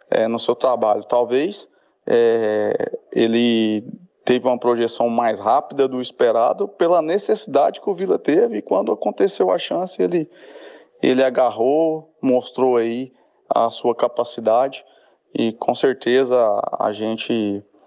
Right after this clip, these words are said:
ainda não sabemos ainda sobre as questões futuras do Vila, mas com certeza, independente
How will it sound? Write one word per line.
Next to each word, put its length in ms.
ainda 320
não 120
sabemos 540
ainda 440
sobre 280
as 100
questões 500
futuras 520
do 140
Vila, 380
mas 300
com 140
certeza, 540
independente 840